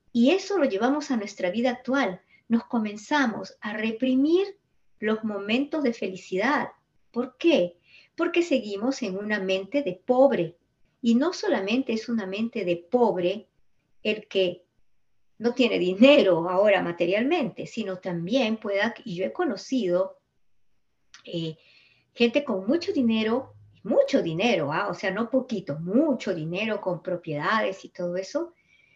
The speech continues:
que me decían, "Es que no tengo el tiempo, eh, más adelante, eh,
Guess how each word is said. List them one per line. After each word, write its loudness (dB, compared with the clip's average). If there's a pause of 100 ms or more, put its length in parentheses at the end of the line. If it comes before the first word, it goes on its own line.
(140)
que -12
me -2
decían, -2 (480)
"Es -20
que -2
no 0
tengo 2
el 0 (220)
tiempo, 0 (720)
eh, -6
más -2
adelante, -4 (640)
eh, -10